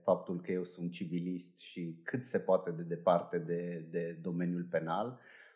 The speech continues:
Dar da, cred și eu, așa cum spuneai tu, că există foarte multe similitudini în ce privește pregătirea pledoariei, structurarea ei și voi încerca în discuția de astăzi să ne concentrăm cumva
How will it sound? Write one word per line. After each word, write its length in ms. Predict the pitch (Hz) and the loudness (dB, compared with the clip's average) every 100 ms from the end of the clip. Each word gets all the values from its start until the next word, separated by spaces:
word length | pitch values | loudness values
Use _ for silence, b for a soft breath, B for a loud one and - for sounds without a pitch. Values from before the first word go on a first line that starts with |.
| - | -10
Dar 360 | 117 131 143 - | 12 12 12 12
da, 260 | 107 90 - | 10 10 6
cred 200 | 131 110 | 2 2
și 140 | - | 6
eu, 220 | 113 104 | 8 8
așa 200 | 101 - | 6 2
cum 140 | - 101 | -6 -8
spuneai 460 | - 104 104 101 | -2 2 2 0
tu, 180 | - 107 | -4 -6
că 400 | - 107 98 101 | 0 4 6 6
există 500 | 98 98 110 107 - | 2 -2 -6 -2 0
foarte 400 | 98 - - - | 4 8 8 6
multe 300 | 90 95 90 | -2 -2 -4
similitudini 880 | 90 - 85 85 - 95 92 90 90 - | -6 -4 -4 -4 -4 -4 -2 -4 -6 -4
în 160 | 98 | -4
ce 160 | 90 95 | -2 -6
privește 560 | 80 90 85 95 - | -8 -4 -2 -2 -2
pregătirea 680 | 90 87 - 87 87 104 98 | -2 -2 -6 -6 -2 4 4
pledoariei, 560 | 87 92 87 90 90 85 | 4 0 0 0 0 -6
structurarea 720 | - - - 90 95 101 95 | -8 -16 -8 4 6 8 6
ei 200 | 90 87 | 2 -2
și 260 | 87 - 90 | -6 -10 -4
voi 160 | 90 | -2
încerca 560 | 90 87 90 95 95 92 | -2 -4 0 4 6 6
în 80 | 87 | 2
discuția 460 | 82 - 95 - 87 | -4 -8 -6 0 2
de 100 | 92 | 2
astăzi 280 | 95 - | 0 -6
să 60 | - | -10
ne 80 | 92 | -10
concentrăm 840 | 87 85 85 - 85 82 95 90 87 | -8 -8 -10 -8 -6 0 0 0 -4
cumva 500 | 87 82 92 92 | -2 2 4 4